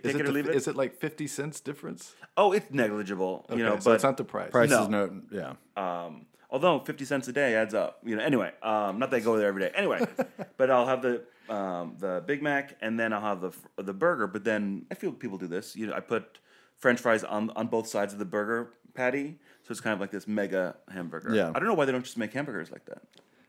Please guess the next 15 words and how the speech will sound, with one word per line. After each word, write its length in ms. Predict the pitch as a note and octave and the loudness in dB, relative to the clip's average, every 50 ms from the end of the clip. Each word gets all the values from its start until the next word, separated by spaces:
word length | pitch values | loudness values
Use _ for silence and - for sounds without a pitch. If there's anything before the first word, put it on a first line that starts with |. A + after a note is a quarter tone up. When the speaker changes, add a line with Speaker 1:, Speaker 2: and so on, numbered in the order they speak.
| _ _ _ | _ _ _
Speaker 1:
I 80 | A2+ C3+ | -8 -6
think 160 | D3 A3 G#3+ | -6 -6 -6
Carl's 320 | - - C#3+ C#3 B2+ G2 - | -4 -2 -2 0 0 -2 -4
Junior 280 | - A2 A2 G2+ F#2+ F2 | -6 -6 -4 -4 -4 -6
does 200 | D#2+ E2 D#2 D2+ | -6 -8 -10 -8
something 280 | - F2+ D#2+ - - D#2+ | -10 -12 -12 -12 -14 -14
like 200 | D2+ C#2+ D2 - | -14 -14 -14 -12
that. 120 | - F#2 E2+ | -12 -12 -12
Speaker 2:
Oh. 120 | E2 D#2+ - - | -12 -14 -10 -4
Speaker 1:
They 80 | - B2 | 0 4
Speaker 3:
Yeah. 140 | B2 G#2+ F#2+ | 6 6 6
Speaker 1:
put 60 | F2+ F2+ | 6 6
hot 180 | A2+ G#2+ - | 4 2 2
dogs 280 | A2 F#2+ F#2+ F#2+ - - | -2 -4 -4 -6 -8 -8
and 380 | - F#2+ F#2+ F2+ F2 F2+ E2+ | -8 -6 -6 -6 -6 -8 -10